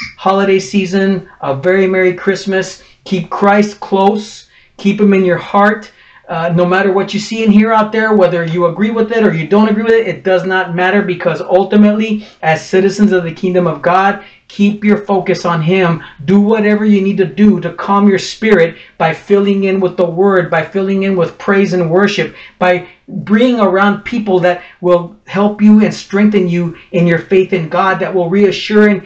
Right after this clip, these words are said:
confirm your faith in God. Because I, so, you know, as it, that famous prophet once said, "If we don't hang together, they're gonna hang us separately."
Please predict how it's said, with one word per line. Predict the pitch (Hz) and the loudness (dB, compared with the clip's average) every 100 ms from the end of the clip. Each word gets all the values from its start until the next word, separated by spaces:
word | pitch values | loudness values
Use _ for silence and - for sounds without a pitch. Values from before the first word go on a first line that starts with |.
| - | -12
confirm | - 190 165 - 214 208 | -4 -4 -4 -2 2 2
your | 180 156 | 2 -4
faith | 185 170 170 | -4 -4 -4
in | 151 | -2
God. | 180 185 165 - - - | 0 0 -2 -6 -20 -6
Because | 196 180 - 185 180 170 - - - | -6 -2 0 2 2 0 -14 -20 -6
I, | 160 196 | 0 2
so, | 208 208 196 | 2 0 0
you | 185 | 0
know, | 165 156 - _ _ _ _ - - | -2 -4 -14 _ _ _ _ -20 -2
as | 170 170 190 | 0 2 0
it, | - 196 175 | 0 0 0
that | 170 - _ _ - - | -2 -4 _ _ -20 0
famous | 196 208 208 | 4 4 4
prophet | - 226 240 180 | 2 0 0 0
once | 165 156 - | -4 -6 -4
said, | 165 160 160 - - - - | -2 -2 -4 -14 -20 -18 -2
"If | 165 165 - | 2 2 -2
we | 175 165 | -6 -4
don't | 185 208 254 214 | 2 2 2 0
hang | 214 233 214 | -2 -2 -2
together, | 185 165 214 165 139 123 123 _ - 131 - _ _ | -2 0 0 0 -4 -8 -14 _ -12 -12 -12 _ _
they're | 165 156 | -6 -2
gonna | 175 180 | 0 0
hang | 139 180 196 | -2 -2 0
us | 185 - | -2 -2
separately." | 185 - - - | -2 -2 -10 -16